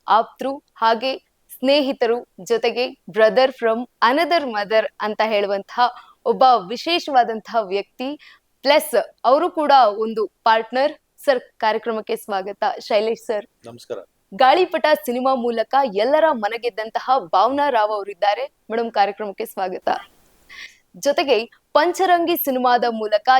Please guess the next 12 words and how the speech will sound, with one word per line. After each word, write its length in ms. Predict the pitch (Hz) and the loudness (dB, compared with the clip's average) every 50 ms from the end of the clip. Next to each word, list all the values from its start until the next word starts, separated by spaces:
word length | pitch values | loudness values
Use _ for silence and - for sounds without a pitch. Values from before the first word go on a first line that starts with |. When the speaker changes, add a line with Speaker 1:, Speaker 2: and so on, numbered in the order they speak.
| 247 185 190 | 2 0 -2
Speaker 1:
ಎಲ್ಲರ 320 | 214 226 262 294 302 302 311 285 | -2 0 0 2 2 2 2 2
ಮನಸ್ಸಲ್ಲಿ 600 | 262 233 220 220 226 - - 214 220 226 254 254 | 0 -2 -6 -14 -12 -6 -4 -4 -4 -4 -6 -8
ಕಲರವ 480 | - - 214 214 247 269 294 285 262 254 | -4 -2 0 2 2 2 2 2 2 2
ಹೆಬ್ಬಿಸಿದಂತಹ 840 | 240 196 208 185 175 220 220 - 247 208 214 208 208 - 214 202 185 226 240 262 254 - - _ _ - | 0 0 -4 -12 -10 -10 -10 -8 -6 -6 -6 -6 -4 -6 -6 -4 -2 0 0 0 0 -2 -16 _ _ -8
ನಿಧಿ 300 | 226 247 294 285 370 392 | -4 -2 0 2 2 0
ಸುಬ್ಬಯ್ಯ 340 | 392 - 254 202 254 247 240 | 0 0 -2 0 2 4 4
ಅವರಿದ್ದಾರೆ. 580 | 226 214 214 202 202 185 202 202 208 233 262 277 _ - 214 | 4 4 2 0 -2 -2 -2 -2 -2 -2 -6 -8 _ -8 -4
ಮೇಡಮ್, 220 | 220 233 233 226 | -4 -4 -4 0
ಕಾರ್ಯಕ್ರಮಕ್ಕೆ 560 | - 208 196 196 185 - 208 196 190 - 233 | 0 0 0 0 -2 -8 -10 -10 -8 -10 -10
ಸ್ವಾಗತ. 440 | - - 226 208 180 180 170 - - - - - _ _ _ _ _ _ _ _ _ _ _ _ _ _ _ _ _ _ _ _ - | -10 -4 -4 -2 -2 -2 -6 -8 -8 -10 -10 -10 _ _ _ _ _ _ _ _ _ _ _ _ _ _ _ _ _ _ _ _ -12
ಮೊದಲನೇದಾಗಿ 920 | 220 226 226 226 196 269 277 277 277 262 202 196 196 190 190 - 233 247 - _ _ _ | -6 -4 -2 0 0 0 0 2 0 -2 -2 -2 -4 -4 -4 -8 -14 -14 -14 _ _ _
ಎಲ್ರಿಗೂ 460 | - 208 226 226 220 240 220 196 269 | -6 -4 -2 -2 -2 -4 -8 -8 -10